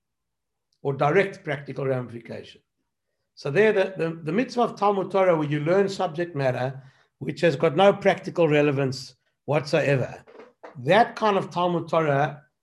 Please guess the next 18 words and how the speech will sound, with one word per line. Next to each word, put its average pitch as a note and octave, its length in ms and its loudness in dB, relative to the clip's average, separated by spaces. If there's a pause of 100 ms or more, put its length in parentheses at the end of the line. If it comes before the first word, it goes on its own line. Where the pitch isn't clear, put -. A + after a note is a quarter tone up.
(220)
does E3+ 240 2
a F3 60 -2
fortune A3 560 -2
for D#3+ 200 -2
a C#3+ 100 -2
guy's C#3+ 380 0
personality, C3 1000 -6 (400)
but D3+ 360 -6
does C#3+ 140 -8
not F3+ 340 2
do F3 380 0
nearly F3+ 400 4
as C#3 160 0
much C3+ 440 -6 (240)
for D3+ 120 -8
a D3 60 2
woman's C#3+ 360 -2
personality. - 720 -14